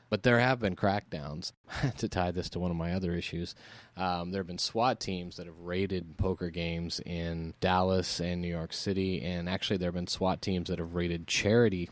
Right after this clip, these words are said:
poker games in Ohio, Colorado, uh, and Maryland. Uh, and then, of course, here in Virginia last January, uh, you know, we had someone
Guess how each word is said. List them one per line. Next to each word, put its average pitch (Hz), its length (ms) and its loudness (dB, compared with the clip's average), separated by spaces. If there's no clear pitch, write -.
poker 87 280 0
games 78 560 -4
in 87 120 -4
Ohio, 87 1040 2
Colorado, 85 920 -2
uh, 78 280 -4
and 85 200 -6
Maryland. 87 640 0
Uh, 85 180 0
and 90 80 0
then, 90 80 2
of - 80 -4
course, 90 240 -2
here 87 120 -6
in 82 60 -8
Virginia 90 480 -4
last 82 300 -2
January, 82 800 -2
uh, 80 420 -4
you 87 140 -4
know, 85 80 -2
we 85 100 -2
had 85 320 -2
someone 82 460 -2